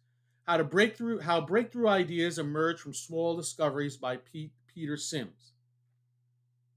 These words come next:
To learn more about A Fool for Learning, or if you wish to contact me to assist you and your organization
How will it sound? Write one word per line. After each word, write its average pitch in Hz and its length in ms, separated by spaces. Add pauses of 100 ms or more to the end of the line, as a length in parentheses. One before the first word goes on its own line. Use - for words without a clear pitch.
(1500)
To 185 80
learn 196 260
more 269 240
about 180 240
A 151 40
Fool 160 240
for 165 140
Learning, 151 440 (280)
or 147 120
if 143 120
you 139 100
wish 180 300
to 196 80
contact 208 640
me 156 160
to 151 140
assist - 400
you 226 160
and 254 100
your 240 160
organization 165 800